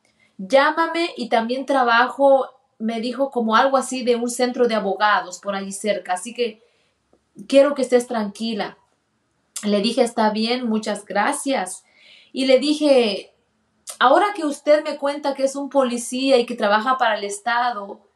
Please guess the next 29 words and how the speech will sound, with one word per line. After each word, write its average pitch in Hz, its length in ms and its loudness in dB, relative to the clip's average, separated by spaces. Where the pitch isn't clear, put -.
déjeme 370 360 0
contarle 277 460 2
un 277 80 -4
poquito 254 540 0
de, 214 280 -2
de 226 140 -2
un 247 180 0
hombre 254 280 0
de 233 80 -2
la 214 160 2
Biblia 214 560 -6
que, 202 240 -6
que 220 160 -2
gobernó 208 880 -4
y 214 180 -12
que, 226 500 0
que 214 420 0
estuvo 262 420 0
muy 269 160 0
de 254 120 0
cerca 240 560 -2
en 220 220 0
Babilonia". 208 840 0
Y 220 100 -4
le 240 140 4
conté 233 420 4
de 226 80 -6
Daniel, 220 460 2
recuerdo. 185 560 -4